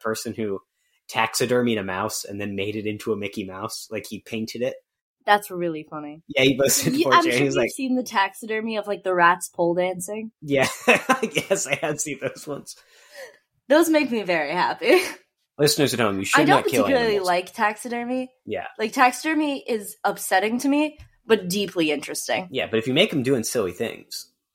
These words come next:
Speaker 1: then
Speaker 2: It's pretty funny.
Speaker 1: it's pretty funny. Yeah, listeners at
Speaker 2: Make
Speaker 1: home,
Speaker 2: them
Speaker 1: don't
Speaker 2: frogs play poker.
Speaker 1: Yeah, don't, don't kill animals, but if you do, be sure to taxidermy them doing something silly.
Speaker 2: Yeah.
Speaker 1: If
Speaker 2: Make a little, make 'em go fishing.
Speaker 1: if you were a taxidermied animal, what would you want to do?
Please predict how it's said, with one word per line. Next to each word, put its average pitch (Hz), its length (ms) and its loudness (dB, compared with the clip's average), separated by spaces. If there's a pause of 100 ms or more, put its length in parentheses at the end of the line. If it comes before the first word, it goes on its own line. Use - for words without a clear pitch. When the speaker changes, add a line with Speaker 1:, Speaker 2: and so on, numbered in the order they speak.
Speaker 1:
then 92 400 -8
Speaker 2:
It's 202 200 -4
pretty 240 420 0
funny. - 420 -6
Speaker 1:
it's - 140 -16 (120)
pretty 185 220 -6
funny. 76 340 -8 (240)
Yeah, 95 140 -4 (100)
listeners 139 300 -2
at - 40 0
Speaker 2:
Make 415 80 4
Speaker 1:
home, 101 80 -2
Speaker 2:
them 294 100 6
Speaker 1:
don't 147 120 6
Speaker 2:
frogs 175 280 4
play 170 180 2
poker. 156 460 -4 (100)
Speaker 1:
Yeah, 131 200 4
don't, 160 280 2
don't 196 180 4
kill 196 180 6
animals, 127 340 2
but 110 140 0
if 135 120 -2
you 147 80 -4
do, 117 300 -4 (200)
be 156 100 -6
sure 208 180 0
to 123 80 2
taxidermy 101 640 -4
them 82 200 -10
doing 95 260 -6
something 90 360 -10
silly. - 400 -10 (1600)
Speaker 2:
Yeah. 175 400 4 (340)
Speaker 1:
If - 200 -6
Speaker 2:
Make 330 120 0
a 440 40 6
little, 415 200 6
make 403 180 2
'em 539 160 6
go 508 120 10
fishing. 160 480 2 (580)
Speaker 1:
if 143 180 -2
you 185 200 0
were 196 180 8
a 151 60 6
taxidermied 120 640 0
animal, 90 340 -4
what 107 160 -4
would 110 140 -10
you 110 100 -6
want 92 200 -6
to - 100 -16
do? 60 240 -8